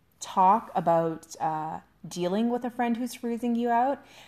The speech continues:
And the other thing I would really do is find another person to vent to.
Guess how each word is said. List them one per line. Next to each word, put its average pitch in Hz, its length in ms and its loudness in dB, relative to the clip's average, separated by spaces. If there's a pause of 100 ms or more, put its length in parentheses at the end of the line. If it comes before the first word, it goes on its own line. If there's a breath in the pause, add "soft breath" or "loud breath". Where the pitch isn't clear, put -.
(100)
And 214 100 4
the 220 140 4
other 277 180 4
thing 311 180 0
I 254 100 6
would 202 200 0
really 190 240 0
do 175 220 -2
is 190 160 -8
find 240 280 0
another 277 300 4
person 214 420 -4
to 220 120 -2
vent 185 300 -4
to. 78 300 -10